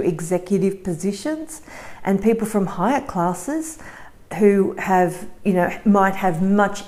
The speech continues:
easier roads. And certainly we know from other work that we've done that you only have to look at the boardrooms and executive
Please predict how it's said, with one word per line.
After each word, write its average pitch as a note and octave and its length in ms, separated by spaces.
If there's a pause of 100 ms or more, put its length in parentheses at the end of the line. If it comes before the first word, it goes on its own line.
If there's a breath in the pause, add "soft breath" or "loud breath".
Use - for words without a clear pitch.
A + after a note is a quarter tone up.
easier F#3 480
roads. E3+ 600
And F#3+ 180
certainly F#3 460
we F#3 220
know F3 360 (420 loud breath)
from F3 240
other E3+ 220
work E3 360
that - 120
we've E3+ 300
done E3 280 (140)
that - 260
you F3+ 200
only F3 220
have - 200
to F3+ 80
look E3+ 300
at - 180
the E3+ 160 (420 loud breath)
boardrooms F#3+ 720
and E3+ 140
executive E3+ 1000